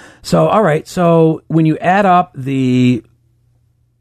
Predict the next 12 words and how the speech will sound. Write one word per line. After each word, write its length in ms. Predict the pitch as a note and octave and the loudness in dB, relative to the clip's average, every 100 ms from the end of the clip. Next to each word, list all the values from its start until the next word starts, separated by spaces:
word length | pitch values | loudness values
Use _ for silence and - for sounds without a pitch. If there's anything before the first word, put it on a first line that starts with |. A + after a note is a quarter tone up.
| - | -2
and 60 | |
now 120 | A#2 A2+ | 0 0
hi-, 140 | C3+ - | -2 -2
and, 260 | B2+ B2+ | -2 -2
and 300 | - B2 B2 - | 0 2 2 0
John's 360 | G#2+ C3+ C3+ B2 | -6 -2 -2 -4
pension 420 | - A3+ A3 A#2 | -4 -4 -2 -2
does 200 | A2+ G#2+ | 0 0
not 220 | B2+ B2+ | -2 -4
go 140 | - G2 | -2 -4
up 160 | E2+ | -2
with, 300 | F#2+ F2+ - | -6 -10 -12